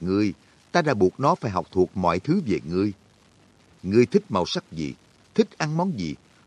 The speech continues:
có thói quen gì. Những nơi ngươi thích đi, những chi tiết nhỏ mà ngươi dễ dàng bỏ qua trong cuộc sống. Nói nó là thứ hàng được đặt làm riêng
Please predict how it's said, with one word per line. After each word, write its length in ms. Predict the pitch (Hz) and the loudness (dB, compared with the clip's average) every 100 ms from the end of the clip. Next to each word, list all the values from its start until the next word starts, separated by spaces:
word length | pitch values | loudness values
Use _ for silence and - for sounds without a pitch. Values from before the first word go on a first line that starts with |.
| _ | _
có 100 | 135 | -2
thói 160 | 143 156 - | 0 -2 0
quen 280 | 113 104 78 | -4 -4 -8
gì. 180 | 69 64 _ _ _ _ _ _ _ _ | -10 -12 _ _ _ _ _ _ _ _
Những 300 | 92 101 156 | -4 -2 0
nơi 420 | 131 110 104 101 95 | 2 4 4 2 -2
ngươi 160 | 101 98 | -2 0
thích 160 | 160 - | 0 -2
đi, 260 | 120 123 123 _ _ - | -2 -2 -4 _ _ -8
những 320 | 104 113 214 | -2 0 0
chi 220 | 160 190 170 | 0 0 2
tiết 300 | 226 - 95 | 0 -2 -2
nhỏ 240 | 87 110 | 0 2
mà 80 | 127 | 0
ngươi 180 | 87 165 | -2 -2
dễ 180 | 92 98 | 2 0
dàng 360 | 131 101 78 | 2 -2 -2
bỏ 180 | 80 101 - | -2 -4 -4
qua 180 | 139 123 | -8 -6
trong 120 | 127 95 | -10 -8
cuộc 180 | 71 | -8
sống. 240 | - 85 156 - _ _ _ _ _ _ _ 80 | -6 -8 -8 -12 _ _ _ _ _ _ _ -4
Nói 240 | 101 117 | 0 0
nó 340 | 123 117 147 | 0 -2 -2
là 180 | 147 85 | -2 -2
thứ 200 | - 175 | -2 -2
hàng 360 | 147 92 87 85 | -2 -2 -4 -2
được 160 | 95 | -2
đặt 260 | 104 95 - | -2 -4 0
làm 240 | 92 80 | 0 0
riêng 300 | 76 139 165 | 0 2 2